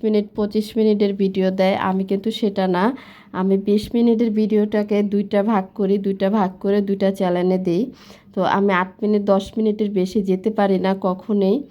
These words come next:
তো যাই হোক, দেখলা। আর এদিক দিয়া শুকনা কাপড়গুলা আমি ড্রয়ারে আমার ওয়ারড্রোবে রেখে দিচ্ছিলাম,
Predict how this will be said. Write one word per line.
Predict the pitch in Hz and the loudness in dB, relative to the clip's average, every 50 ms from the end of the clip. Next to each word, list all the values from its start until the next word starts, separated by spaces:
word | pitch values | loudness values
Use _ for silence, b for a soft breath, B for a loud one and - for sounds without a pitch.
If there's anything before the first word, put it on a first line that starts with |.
| B B B B B B | B B B B B B
তো | _ - 190 | _ -4 0
যাই | 190 196 196 190 202 | 2 4 4 4 4
হোক, | 220 240 226 226 226 202 | 2 0 0 -2 -2 -2
দেখলা। | 208 185 185 185 - - 196 202 214 220 | -2 -2 -4 -4 -4 -2 0 0 2 2
আর | - 127 180 175 | 2 2 0 0
এদিক | 185 185 185 202 196 196 - | -2 -4 -4 -4 -4 -4 -2
দিয়া | 208 202 202 214 | 0 0 0 0
শুকনা | - - 214 214 - 214 202 | -2 -4 -8 -6 -6 -6 -6
কাপড়গুলা | 196 202 190 196 196 220 208 202 208 202 202 208 196 | -4 -4 -4 -4 -4 -4 -4 -2 -2 0 0 0 0
আমি | 156 175 185 185 185 | 0 0 0 0 0
ড্রয়ারে | 185 190 185 180 180 180 180 190 202 214 240 B B B B B B - | 0 0 0 2 2 2 0 0 0 -2 -4 B B B B B B -6
আমার | 190 196 196 196 | -2 0 2 4
ওয়ারড্রোবে | 196 190 185 190 208 - 196 196 196 208 196 | 4 4 4 2 0 -2 -2 -2 -2 -2 -2
রেখে | 190 185 185 - 240 196 | -2 -2 -2 -2 -4 -2
দিচ্ছিলাম, | 190 185 170 180 - - 190 165 175 180 | -2 -4 -4 -6 -6 -6 -4 -4 -2 -2